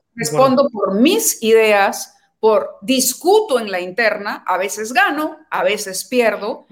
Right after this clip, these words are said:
Speaker 2: y el trabajo que ha hecho el equipo y que continúa haciendo hoy, porque no se han ido todos los buenos periodistas, Renato, hay muchos buenos periodistas
Speaker 1: Sin
Speaker 2: que
Speaker 1: duda,
Speaker 2: siguen en el canal
Speaker 1: sin duda,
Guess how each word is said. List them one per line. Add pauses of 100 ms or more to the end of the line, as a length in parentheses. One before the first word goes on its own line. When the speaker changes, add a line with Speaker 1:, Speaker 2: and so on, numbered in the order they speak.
(240)
Speaker 2:
y
el
trabajo
que
ha
hecho
el
equipo
y
que
continúa
haciendo
hoy,
porque
no
se
han
ido
todos
los
buenos
periodistas,
Renato,
hay
muchos
buenos
periodistas (220)
Speaker 1:
Sin
Speaker 2:
que
Speaker 1:
duda,
Speaker 2:
siguen (240)
en
el
canal
Speaker 1:
sin
duda,